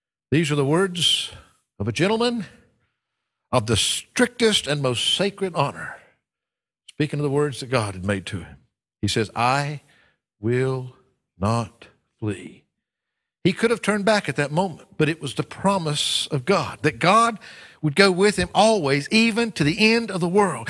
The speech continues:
that took him across that river and on in, and he became a great missionary that was used phenomenally by God in Central Africa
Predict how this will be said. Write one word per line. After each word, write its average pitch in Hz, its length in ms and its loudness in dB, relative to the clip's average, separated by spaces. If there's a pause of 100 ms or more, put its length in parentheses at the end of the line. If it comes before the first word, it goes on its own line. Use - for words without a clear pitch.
(140)
that 165 160 2
took - 260 4
him 208 120 6
across 233 420 4
that 185 220 6
river 233 320 6 (180)
and 180 160 6
on 233 160 6
in, 240 140 4
and 185 80 2
he 180 80 4
became 226 520 2 (360)
a 170 80 6
great 226 400 4
missionary 180 600 6
that 180 140 4
was 185 180 4
used 247 360 4
phenomenally 254 640 4
by 185 180 4
God 226 400 6 (140)
in 202 100 4
Central 226 460 2
Africa 170 720 4